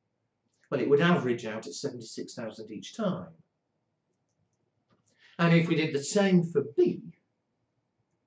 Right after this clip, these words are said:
well, a point three probability of getting thirty thousand, a point seven probability of getting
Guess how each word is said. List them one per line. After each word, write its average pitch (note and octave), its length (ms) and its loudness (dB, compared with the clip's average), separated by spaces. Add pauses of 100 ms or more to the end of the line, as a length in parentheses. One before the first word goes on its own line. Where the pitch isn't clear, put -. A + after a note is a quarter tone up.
(1000)
well, A#2+ 140 -2
a A#2+ 80 -2
point D3+ 260 0
three G#3+ 320 2
probability A#2 840 -2
of - 100 -12
getting G2+ 400 -10 (220)
thirty C4+ 340 0
thousand, - 800 -18 (1400)
a A#2+ 80 -4
point - 320 -6
seven G3+ 540 2
probability G2 840 -10
of G#2 160 -12
getting F#3+ 400 -14